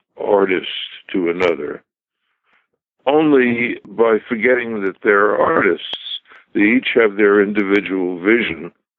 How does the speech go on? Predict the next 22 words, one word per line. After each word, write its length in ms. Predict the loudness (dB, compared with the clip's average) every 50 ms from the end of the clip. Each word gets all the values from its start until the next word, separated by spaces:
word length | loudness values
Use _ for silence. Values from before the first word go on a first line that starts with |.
| _ _ _ _ -2
I 120 | 0 0 0 0 0
certainly 360 | 0 0 0 0 0 0 2
like 260 | 2 2 0 0 0 -2
to 120 | -2 0
listen 460 | 2 2 2 2 0 -2 -4 -6 -4
to, 340 | -4 -4 -2 -2 -4 -6 -12 _ _ _ _ _ -6
to 100 | -6 -6
Dylan. 640 | -4 0 2 2 4 4 2 0 0 -4 -8 -10 _ _ _ _ _ _ _ _ _ _ _ _ _ _ -2
I 60 | 0
like 300 | 2 2 2 2 0 0
to 60 | 0 2
listen 480 | 2 2 2 0 -2 -4 -6 -8 -8 -4 0
to 380 | 0 2 2 2 0 -4 -8 -16 _ _ -2
good 220 | -2 -2 -2 -8 _
poetry. 720 | 0 2 2 4 2 0 0 -4 -6 -4 -2 -2 -2 -2 -6 _ _ _ _ _ _ _ _ _ _ _ _ _ _ _ -18 -14 -6
I 80 | -4 -2
used 380 | -2 0 -2 -2 -4 -6 -6 -2
to 320 | -2 0 0 -2 -4 -8 _ _ _ _ _ _ _ _ _ -2
love 480 | 0 2 4 6 4 4 2 0 -4 -10 -14 -8 -2
to, 460 | 0 0 2 0 0 -4 -6 -8 -6 -2
I 80 | 0 0
was 200 | 0 0 -2